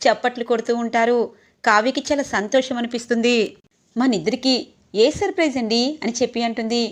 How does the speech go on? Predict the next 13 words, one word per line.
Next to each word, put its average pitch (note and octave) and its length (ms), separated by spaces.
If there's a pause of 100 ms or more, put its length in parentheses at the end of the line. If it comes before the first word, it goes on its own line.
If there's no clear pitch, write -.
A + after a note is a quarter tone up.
(500)
"చూడు, G#3+ 280 (480)
ఏం D4 100 (100)
సర్ప్రైజ్ D4 400
ఇస్తారో B3 300 (360)
నాకేం A3+ 360
తెలుసు" A#3+ 280 (240)
అని A3 180
అంటారు A3+ 300 (100)
రాజ్. A#3 300 (640)
"ఈ - 20 (140)
హోటల్లో A#3 480 (520)
ప్రతి C#4+ 360 (140)
కపుల్స్కి B3+ 580